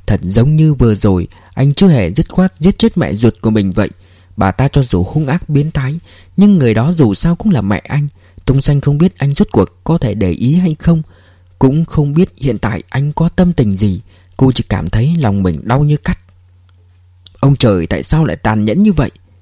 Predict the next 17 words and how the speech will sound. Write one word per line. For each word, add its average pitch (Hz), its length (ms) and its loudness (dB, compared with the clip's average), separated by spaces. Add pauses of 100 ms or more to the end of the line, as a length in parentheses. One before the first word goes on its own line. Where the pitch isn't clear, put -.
(380)
Vì 110 220 2
sao 143 280 0
lại 127 160 -2
ép - 180 0
anh? 165 180 -2 (340)
Rõ 147 200 0
ràng 120 260 -2
anh 165 160 -2
chưa 196 160 2
từng 104 280 0
nghĩ 165 240 0
sẽ 143 220 -4
giết 190 220 0
người 101 180 2
phụ 104 160 -2
nữ 110 180 2
này. 110 240 0